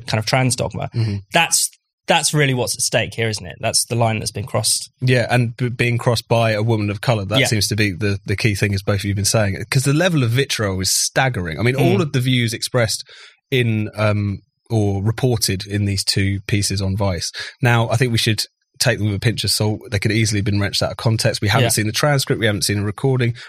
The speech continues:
Speaker 2: Private WhatsApp messages, as you were saying, Alec, you know, th-, these things exist in a different context. It's not the same as something you stated publicly and sincerely. Um, but at the same time, you know, you could find a lot of Tory politics, you could find a lot of politicians, full stop, who probably have,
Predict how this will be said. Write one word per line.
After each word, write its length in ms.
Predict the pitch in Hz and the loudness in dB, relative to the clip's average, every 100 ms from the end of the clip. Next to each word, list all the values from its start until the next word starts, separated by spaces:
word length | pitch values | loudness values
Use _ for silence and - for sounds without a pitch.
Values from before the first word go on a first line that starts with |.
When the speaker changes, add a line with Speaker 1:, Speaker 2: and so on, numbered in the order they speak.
| - | -10
Speaker 2:
Private 320 | - 127 117 | 0 2 2
WhatsApp 320 | 120 117 113 113 | 0 0 0 -2
messages, 340 | 110 - 110 | -2 -2 -2
as 60 | 113 | 0
you 80 | |
were 20 | 110 | 0
saying, 240 | 113 107 | 2 2
Alec, 160 | 107 104 | 0 0
you 40 | |
know, 80 | 113 | 0
th-, 200 | 113 117 | 0 -2
these 180 | 120 117 | -2 0
things 240 | 120 113 | 2 2
exist 320 | 113 120 - 113 | 2 0 0 -2
in 20 | |
a 60 | |
different 280 | 117 - 113 | -2 -2 -4
context. 540 | - 110 - - - - | 0 0 0 -6 -6 -4
It's 80 | |
not 120 | 110 - | -4 0
the 20 | |
same 180 | 110 107 | 0 0
as 80 | |
something 220 | 107 76 101 | 0 -2 -2
you 100 | 104 - - - | -4 -6 -10 -4
stated 560 | - 127 107 - 101 | 0 0 2 0 -2
publicly 480 | - 117 - - 104 | 0 0 0 -2 0
and 120 | 101 | 0
sincerely. 520 | - 110 113 104 87 - - - - _ | -2 0 0 -2 -4 -10 -16 -18 -20 _
Um, 380 | 117 120 120 113 _ - | 0 2 0 -4 _ -4
but 120 | 139 | -2
at 60 | 139 | 0
the 80 | |
same 240 | 139 160 143 | 0 0 0
time, 200 | 151 131 | 0 0
you 60 | |
know, 60 | 151 | 0
you 140 | 156 | -2
could 100 | 151 | -4
find 200 | - 151 139 | -2 0 0
a 20 | |
lot 140 | 170 | -2
of 100 | 120 | -6
Tory 240 | - 110 101 | -4 -4 -4
politics, 360 | 101 95 - | -6 -6 -6
you 60 | 104 | -6
could 60 | 113 | -2
find 180 | 107 | 0
a 40 | 113 | 0
lot 80 | 104 | 0
of 60 | |
politicians, 500 | - 123 - 135 135 | 0 0 2 -2 -2
full 200 | - 151 | -2 -2
stop, 260 | - 165 - | 0 -2 0
who 100 | 107 | -2
probably 280 | 117 110 107 | 0 -2 0
have, 180 | 110 | 0